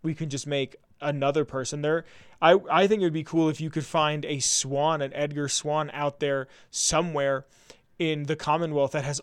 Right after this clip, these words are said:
all of the original Swan's memories up until the point that he was starting to be experimented on. If you listen to what Virgil, Brian Virgil has to say, he says it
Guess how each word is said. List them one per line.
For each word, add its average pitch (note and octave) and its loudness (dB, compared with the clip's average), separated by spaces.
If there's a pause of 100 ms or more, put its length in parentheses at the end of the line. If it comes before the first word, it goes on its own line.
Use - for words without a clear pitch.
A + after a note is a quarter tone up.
all D#3+ 6
of D3 2
the D3+ 2
original D3+ -2
Swan's C#3+ -4
memories C#3+ -2
up D#3 4
until D#3 -2
the C#3 -4
point E3 -2
that C#3 -2
he D3 -2
was C#3 -2
starting D3 2
to C3+ -6
be B2+ -4
experimented D3 -2
on. B2 -8 (480)
If D#3 0
you E3+ 2
listen F3+ 6
to F#3 -4
what D3+ -2 (640)
Virgil, E3 2
Brian D3+ 2
Virgil F3 0
has C3+ -2
to C3+ -6
say, C#3 2
he F3 -4
says F3 0
it D#3 -4